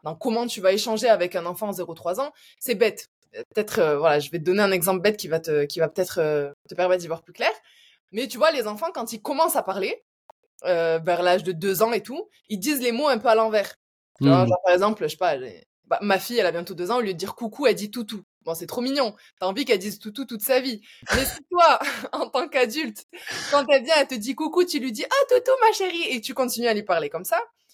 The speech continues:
Speaker 1: ben, en fait, la petite, elle va garder ce toutou pendant longtemps. Et on, on s'en rend pas compte, mais c'est à cet âge-là que l'enfant, il va enregistrer,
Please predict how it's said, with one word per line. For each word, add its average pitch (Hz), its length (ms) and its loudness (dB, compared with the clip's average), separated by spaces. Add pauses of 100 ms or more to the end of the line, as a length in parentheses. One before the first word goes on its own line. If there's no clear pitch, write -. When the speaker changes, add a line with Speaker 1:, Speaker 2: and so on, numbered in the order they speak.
(160)
Speaker 1:
ben, 202 120 2
en 202 60 2
fait, 427 180 -2
la 202 100 4
petite, 440 220 -2
elle - 100 2
va 170 120 0
garder 220 240 -4
ce 359 140 -6
toutou 262 320 0
pendant 208 280 0
longtemps. 247 400 -2 (340)
Et 214 380 2
on, 190 200 -2 (100)
on 202 80 -4
s'en 185 200 0
rend 175 160 -2
pas 185 140 0
compte, 440 240 -4
mais 214 100 -4
c'est 208 120 -2
à 180 40 0
cet 185 220 -2
âge-là 180 240 2
que 392 80 -6
l'enfant, 214 300 -4
il 214 60 -6
va 156 200 -4
enregistrer, 302 840 0